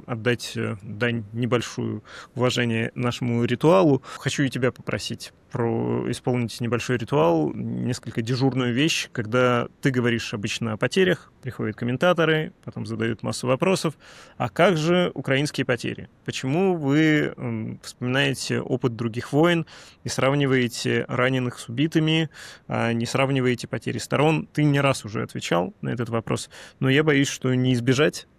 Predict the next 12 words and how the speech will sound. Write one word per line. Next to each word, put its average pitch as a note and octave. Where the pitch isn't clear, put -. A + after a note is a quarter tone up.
И A#2
в A2+
этот B2
раз D#3
не B2+
мог C#3+
бы C3+
ты, B2+
а, C#3
упреждая C#3
эти A#2+
комментарии, C3+